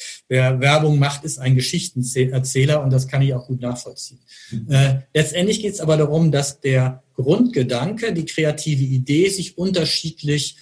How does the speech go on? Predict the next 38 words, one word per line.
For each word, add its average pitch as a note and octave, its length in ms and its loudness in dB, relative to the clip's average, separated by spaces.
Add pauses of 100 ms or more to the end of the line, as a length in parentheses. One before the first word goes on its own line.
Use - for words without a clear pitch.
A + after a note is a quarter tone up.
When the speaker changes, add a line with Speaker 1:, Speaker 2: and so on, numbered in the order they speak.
(300)
Speaker 1:
ähm, C3+ 680 4 (220)
verwirklichen C3+ 720 0
lassen G#2+ 320 -8
muss. D3 400 -8 (320)
Äh, D3+ 60 -2
und D3 640 2
wir D3+ 220 2
gehen E3 420 0
eigentlich D#3 300 -2
immer D#3+ 160 -2
mehr D3+ 240 2
von D3 240 -6
einem C#3+ 220 0
modularen C3+ 720 2
Prinzip C3 520 -4
aus, G2+ 220 -8
denn D3 120 2
wir C#3 100 4
müssen D#3 240 2
ja C3 80 4
unterschiedliche D3 520 0
Sachen, E3 220 2
es D3+ 140 -4
muss - 480 -4
sich C3+ 200 0
irgendwie D3+ 460 2
als B2+ 160 -2
Standbild F3 480 0
funktionieren, D#3+ 560 2
es C3+ 200 -6
muss C#3+ 180 -2
als C3+ 200 -6
kurzer C#3+ 280 0
Spot D#3 260 -4
funktionieren D3+ 540 0
in C3+ 60 -12
unterschiedlichen C#3 600 -2
Situationen. C3 720 0